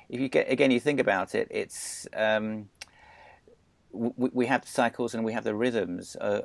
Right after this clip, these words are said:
uh, i-, in nature that we see around us. So we have, uh, morning, afternoon, evening, and night. We have s-, uh, spring, summer,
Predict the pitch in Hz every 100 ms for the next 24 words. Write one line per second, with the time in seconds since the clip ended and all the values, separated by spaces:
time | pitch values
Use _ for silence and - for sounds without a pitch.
0 | - 107 - 110 - 110 117 135 - 95
1 | 90 104 - 107 101 113 95 98 107 101
2 | 113 107 - - - - - - 95 95
3 | 98 - _ _ _ - 101 107 104 107
4 | 110 107 110 104 104 - 104 101 92 95
5 | 98 98 98 90 85 80 107 - - -
6 | _ - - 107 - 98 - - - -
7 | 101 98 - - 107 107 110 - 101 98